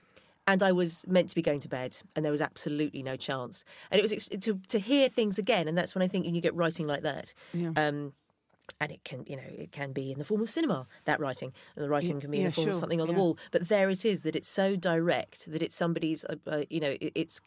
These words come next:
Speaker 1: it's come straight out of somebody without touching the sides. And you think of, um,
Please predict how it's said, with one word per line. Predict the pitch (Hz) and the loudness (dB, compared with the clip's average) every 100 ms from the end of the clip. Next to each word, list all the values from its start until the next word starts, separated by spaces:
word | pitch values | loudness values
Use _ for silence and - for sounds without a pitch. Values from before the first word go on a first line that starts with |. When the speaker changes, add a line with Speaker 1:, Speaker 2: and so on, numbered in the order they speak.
| _ _ _ | _ _ _
Speaker 1:
it's | - 165 | -6 -4
come | - 170 | -2 -2
straight | 165 180 165 | 0 0 0
out | 160 156 | 0 -4
of | 143 | -6
somebody | - 135 131 123 123 - _ | -8 -8 -8 -10 -10 -20 _
without | 170 160 - | 0 0 0
touching | - - - | -8 -8 -6
the | 143 | -6
sides. | - 147 139 147 - - - | -2 -2 -4 -8 -16 -20 -10
And | - | -2
you | 170 | 0
think | 180 165 | 2 0
of, | 160 135 | 0 0
um, | 147 143 143 | 0 0 -8